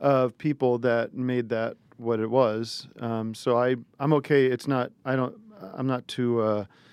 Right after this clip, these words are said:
you know, narcissistic about it that I'm so, this is m-, all me. I'm a part of it.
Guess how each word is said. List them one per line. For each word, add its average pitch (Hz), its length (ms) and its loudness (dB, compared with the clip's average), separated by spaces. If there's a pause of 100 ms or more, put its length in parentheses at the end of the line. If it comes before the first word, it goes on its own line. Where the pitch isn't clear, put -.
(300)
you 127 100 -2
know, 107 360 -4 (260)
narcissistic 120 760 -4
about 110 260 -2
it 110 100 -6
that 110 220 -2
I'm 107 140 -6
so, 110 320 -6 (120)
this 120 220 -8
is 107 140 -8
m-, 110 280 -6
all 107 240 0
me. 151 400 4
I'm 117 160 -6
a 110 60 -6
part 139 280 2
of 117 100 -2
it. 120 180 -2